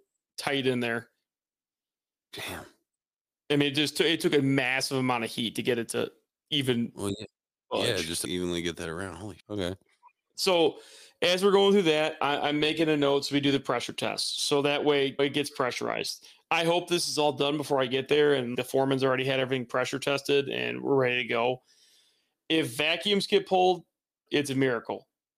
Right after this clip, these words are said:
Speaker 1: Here, here as of lately, 'cause it, with schedules and everything else, generally I've been doing the vacuums.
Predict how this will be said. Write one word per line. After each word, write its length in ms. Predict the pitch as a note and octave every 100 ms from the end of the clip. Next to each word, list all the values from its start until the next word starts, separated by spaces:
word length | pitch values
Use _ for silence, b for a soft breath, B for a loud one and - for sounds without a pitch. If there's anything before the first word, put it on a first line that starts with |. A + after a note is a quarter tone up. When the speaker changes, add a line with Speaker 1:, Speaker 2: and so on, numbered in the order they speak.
| _ _ _ _
Speaker 1:
Here, 240 | D3 C#3+ C3
here 280 | C#3+ D3
as 120 | C3+ B2
of 100 | B2
lately, 280 | B2+ B2 A#2
'cause 160 | B2
it, 180 | B2+ -
with 140 | C3+
schedules 560 | - - C3+ C3+ C#3 C3
and 80 | C3
everything 240 | B2+ B2+
else, 400 | B2 B2+ B2 - D3
generally 580 | D3 C#3 D#3+ D#3+ D#3+ D3+
I've 160 | C#3 C#3
been 120 | C#3
doing 180 | C#3 C3
the 60 |
vacuums. 640 | B2 A#2 A2+ - - -